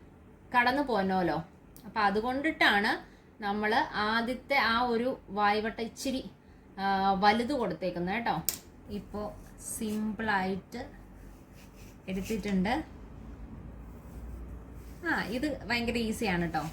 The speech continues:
നമ്മൾ സാധാരണ എന്താ പറയുക, നമ്മൾ സൂചി നൂലും ഒക്കെ വെച്ചിട്ടാണ് ചെയ്യുന്നത്. അപ്പം അത് പൊട്ടിപ്പോരാനുള്ള ചാൻസ് ഒത്തിരിയാണ്. ഇതാ ഞാനിത്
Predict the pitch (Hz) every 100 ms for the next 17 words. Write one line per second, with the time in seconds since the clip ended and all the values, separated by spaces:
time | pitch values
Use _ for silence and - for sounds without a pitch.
0 | - 196 208 226 233 - - - - 220
1 | 220 233 233 240 247 269 269 - - -
2 | - 208 202 185 190 190 190 190 196 202
3 | 196 190 - - - - 202 220 240 226
4 | - 269 277 311 320 339 311 254 240 247
5 | 233 220 - 220 202 190 180 190 185 220
6 | 220 - 220 - 285 254 202 202 208 202
7 | 175 185 202 208 - - - 190 180 233
8 | 233 165 156 247 311 - - - - -
9 | - 185 175 170 - - - - - -
10 | - 180 180 175